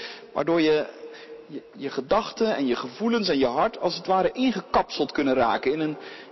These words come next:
in een gesloten wereld, zou je kunnen zeggen. En waarin het eigenlijk vooral de bedoeling is dat je stopt met zoeken en stopt met vragen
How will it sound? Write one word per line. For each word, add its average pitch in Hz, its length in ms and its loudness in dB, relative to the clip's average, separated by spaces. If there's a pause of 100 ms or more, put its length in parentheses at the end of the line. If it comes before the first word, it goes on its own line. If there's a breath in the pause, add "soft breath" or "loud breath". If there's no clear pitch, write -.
in 147 120 -6
een 143 100 -6
gesloten 247 640 0
wereld, 175 340 4
zou 120 160 2
je 117 100 2
kunnen 107 200 -2
zeggen. - 340 -4 (1120)
En 180 120 0
waarin 185 220 4
het 165 100 0
eigenlijk 165 320 0
vooral 202 260 2
de 185 80 0
bedoeling 208 360 2
is 196 140 0
dat 165 160 0
je - 60 -4
stopt - 380 0
met 196 120 -2
zoeken 143 400 0 (800 loud breath)
en 123 100 -6
stopt - 320 -4
met 185 160 -6
vragen 151 560 -2